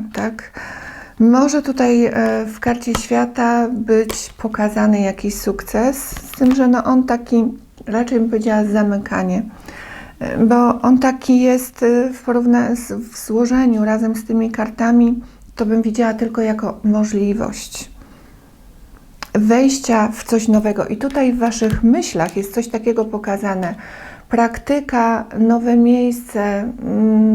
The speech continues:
może i jakaś nauka, może komuś, ktoś ma pokazany wyjazd szkoleniowy na koniec miesiąca, kontakt, e, właśnie z kimś,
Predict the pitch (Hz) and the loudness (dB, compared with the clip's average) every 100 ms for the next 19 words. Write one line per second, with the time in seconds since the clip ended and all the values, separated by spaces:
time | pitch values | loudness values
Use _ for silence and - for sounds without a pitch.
0 | 214 220 226 233 226 226 220 233 233 220 | 4 4 2 2 2 0 0 -2 0 -2
1 | 214 233 240 - 214 208 208 214 214 214 | 2 0 0 -2 0 2 2 0 -2 0
2 | 214 214 220 - - 233 220 214 214 - | 2 2 0 -8 -6 -4 0 -2 -2 -4
3 | 214 214 208 214 214 247 262 202 208 - | -2 2 4 4 4 4 4 2 -2 -12
4 | - - 196 196 202 196 202 202 - - | -14 -4 0 0 0 -2 -2 -4 -12 -4
5 | 214 208 208 196 202 202 208 214 196 190 | -2 0 -2 -2 -2 0 0 0 -2 -4
6 | 190 202 190 - - - 269 277 262 196 | -4 -4 -4 -8 -10 2 4 4 2 -2
7 | - 208 190 180 196 214 220 220 202 202 | -2 -2 0 0 2 0 0 -2 -4 -4
8 | - 220 220 214 - | 0 4 4 2 -2